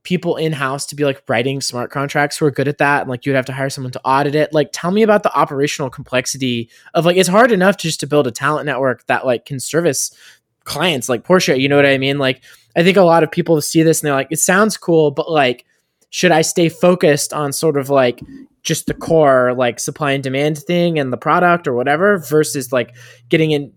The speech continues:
with the tokenomics or, like, making sure the co-, smart contract is secure and all that?" Seems like potentially a distraction. It was what I would guess a lot of people kind of have in their heads. So I'm curious, A, just, like, what does it take to kind of get set up on this? And then B,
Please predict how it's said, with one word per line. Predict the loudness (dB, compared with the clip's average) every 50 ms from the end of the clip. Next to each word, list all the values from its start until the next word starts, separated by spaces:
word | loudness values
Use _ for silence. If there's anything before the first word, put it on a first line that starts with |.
| _ -8
with | -8 -8 -8
the | -8
tokenomics | -12 -10 -8 -6 -2 0 2 4 4 4 4 2 2 -2 -2 -2
or, | 0 0
like, | 0 -2 -2
making | -4 -8 -8 -8 -10
sure | -12 -12 -12
the | -14
co-, | -16 -16 -14 -10
smart | -8 -4 -2 -2 0 0
contract | -2 -2 -2 -2 -2 -2
is | -4 -8
secure | -8 -8 -4 -2 0 0
and | 0 2
all | 2 2
that?" | 2 2 2 0 -4 -14 -20 _
Seems | -10 -4 -2 0 2 2
like | 2 0 0
potentially | -6 -4 -4 -2 -2 -2 -2 -2
a | -2
distraction. | -2 -4 -2 0 0 0 0 -2 -4 -6 -6 -6
It | -4 -4
was | -4 -2 2
what | 2 4
I | 4 4 4
would | 2 0 -2
guess | -2 -2 -2 -2 -8 -8
a | -4 -2
lot | 0 0
of | 0 -2
people | -4 -8 -8 -8 -10
kind | -8 -8
of | -6 -4
have | -4 -4 -4
in | -4
their | -6 -4
heads. | -4 -6 -6 -6 -10 -18 -20 -18 -6
So | 0 0 0
I'm | 0
curious, | 2 4 6 6 6 6 4 2 -10 -18 _ _ 2
A, | 4 4 6 6 4 4
just, | 2 -2 -4 -2 -2
like, | -2 -2 2
what | 2 2 2 4
does | 4 2 2 2
it | 0 -6
take | -8 -8 -8 -8 -8 _
to | -12 -12
kind | -8 -6 -6 -6
of | -4
get | -6 -6 -6
set | -4 -4 -2 -2
up | -4 -4 -6
on | -8 -6
this? | -6 -6 -6 -6
And | -4 0 0
then | 0 0
B, | 0 0 2 2 2 2 0